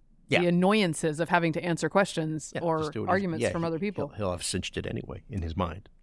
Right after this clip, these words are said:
Speaker 2: I also wanted to flag this real quick. This is another one where the, the headline changed. The Atlantic is
Speaker 1: Oh.
Speaker 2: reporting on R F K Junior.
Speaker 1: Okay.
Speaker 2: And I do,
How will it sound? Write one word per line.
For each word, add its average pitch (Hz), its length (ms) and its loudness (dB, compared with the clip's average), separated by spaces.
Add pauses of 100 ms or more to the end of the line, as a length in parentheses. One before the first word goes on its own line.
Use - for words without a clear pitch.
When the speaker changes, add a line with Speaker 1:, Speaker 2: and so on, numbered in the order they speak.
(160)
Speaker 2:
I 220 100 6
also 247 240 6
wanted 240 160 2
to 175 60 -2
flag 156 420 -2
this 156 240 -8
real 175 140 -2
quick. 190 260 0
This 233 140 -4
is 233 100 -2
another 165 300 0
one 156 160 -4
where 151 80 -6
the, 143 240 -6
the 156 420 -2 (300)
headline 165 400 0
changed. 156 480 -6 (680)
The 208 120 6
Atlantic 233 800 2 (160)
is 196 120 4
Speaker 1:
Oh. 196 40 0
Speaker 2:
reporting 202 480 2
on 156 360 0 (380)
R 185 160 8
F 156 100 0
K 170 140 -2
Junior. 214 560 -2
Speaker 1:
Okay. 87 320 -8 (720)
Speaker 2:
And 175 580 4 (640)
I 196 100 4
do, 190 160 0